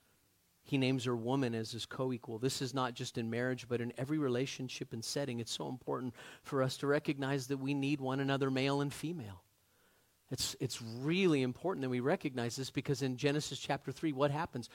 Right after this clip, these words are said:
Right after Adam and Eve fall and, and, and they go through sin, and, and, and God comes to them, he curses the serpent,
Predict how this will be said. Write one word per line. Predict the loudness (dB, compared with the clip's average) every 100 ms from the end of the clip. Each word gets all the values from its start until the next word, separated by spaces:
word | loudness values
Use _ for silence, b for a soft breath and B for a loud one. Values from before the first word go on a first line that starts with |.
| B B
Right | 6 8
after | 6 6 6
Adam | 6 4
and | 2
Eve | 0
fall | 0 -2 0 2 -2
and, | -4 -4
and, | -4 -6 -2
and | 0
they | 2
go | 2 0
through | -2
sin, | -4 -2 0 0 -2 -8 b b b
and, | -4 -2
and, | -2 -2
and | -4 4
God | 6 6
comes | 4 2 2 2
to | 0
them, | 2 0
he |
curses | 2 0 0 -2 -6
the | -4
serpent, | 0 2 0